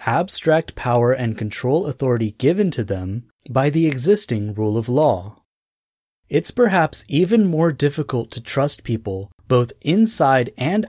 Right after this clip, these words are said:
outside a given nation, to sympathize with the nation's laws.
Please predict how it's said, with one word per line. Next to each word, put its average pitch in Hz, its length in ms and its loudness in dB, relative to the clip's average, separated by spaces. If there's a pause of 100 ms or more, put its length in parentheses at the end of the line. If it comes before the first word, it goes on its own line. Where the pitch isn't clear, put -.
outside 110 640 -2
a 123 80 0
given 127 320 0
nation, 113 560 -4 (160)
to 147 100 -2
sympathize 107 800 -2
with 120 120 -4
the 139 80 4
nation's 120 520 -2
laws. 120 680 0